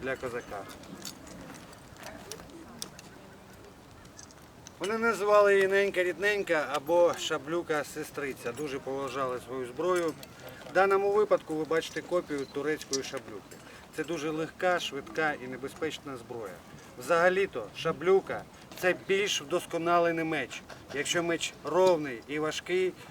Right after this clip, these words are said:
то він тільки коле і рубає. Шабля, із-за того, що вона ось така ізогнута, вона наносить ще такі небезпечні рублячі, ріжучі рани знизу або доверху. І зверніть, будь ласка, увагу, яка форма шаблюки.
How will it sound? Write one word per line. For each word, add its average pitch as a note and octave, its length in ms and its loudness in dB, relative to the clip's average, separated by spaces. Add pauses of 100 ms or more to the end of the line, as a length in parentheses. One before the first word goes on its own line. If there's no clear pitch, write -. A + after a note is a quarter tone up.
(160)
то D#3+ 100 0
він E3 180 2
тільки E3 300 -2
коле E3 440 2 (220)
і D3+ 100 -2 (260)
рубає. B2+ 500 -4 (360)
Шабля, F3 400 4
із-за C#3+ 200 -2
того, D3 280 -2
що D3+ 160 -4
вона C#3+ 180 -4
ось C#3 120 -6
така D3+ 280 -4
ізогнута, D3 560 -2 (340)
вона E3+ 240 6
наносить F#3 540 2
ще F#3+ 100 -6
такі F3+ 260 -6
небезпечні F3 680 -2
рублячі, E3 460 -2
ріжучі D3+ 500 -4 (340)
рани D3 360 -2 (160)
знизу D#3+ 320 -6
або B2+ 320 -6
доверху. B2+ 500 -4 (520)
І F3 260 2 (100)
зверніть, F3+ 320 0
будь D#3 120 -2
ласка, E3 280 0
увагу, E3 340 2
яка D3 480 -2 (320)
форма C#3 400 0 (340)
шаблюки. C3+ 540 -6